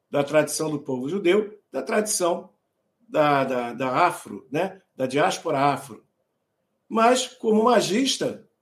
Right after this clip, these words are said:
eu me dou muito bem em ambos os sistemas. Então, isso também tem a ver com a pessoa. E o Cláudio com-, é, a-, acrescentou muito legal, de uma forma muito legal aqui a nossa palestra.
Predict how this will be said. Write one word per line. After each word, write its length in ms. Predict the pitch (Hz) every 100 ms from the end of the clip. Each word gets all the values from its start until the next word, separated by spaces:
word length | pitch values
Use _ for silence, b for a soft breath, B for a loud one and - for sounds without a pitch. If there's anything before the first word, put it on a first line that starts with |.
| _
eu 100 | 302
me 120 | 254
dou 180 | 220 220
muito 220 | 226 -
bem 260 | 214 226 226
em 40 |
ambos 240 | 208 214 -
os 40 |
sistemas. 720 | 120 - 226 220 208 - - _ _ _ _ _ _ _ _
Então, 160 | - 240
isso 140 | 240
também 240 | 262 233 233
tem 100 | 240
a 60 |
ver 160 | 202 226
com 60 | 233
a 40 |
pessoa. 720 | - - - 196 190 - - _ _ _ _ _
E 100 | 214
o 40 | 220
Cláudio 360 | 220 240 233
com-, 180 | 226 226
é, 260 | 214 175 160 -
a-, 320 | 156 147 135
acrescentou 520 | 143 180 185 175 214
muito 220 | 208 226
legal, 600 | 247 220 165 190 202 - _ _
de 80 | 156
uma 100 | 170
forma 260 | 196 190 190
muito 200 | 208 214
legal 340 | 220 165 175
aqui 220 | 170 -
a 60 | 160
nossa 220 | 165 165
palestra. 520 | - 190 165 165 -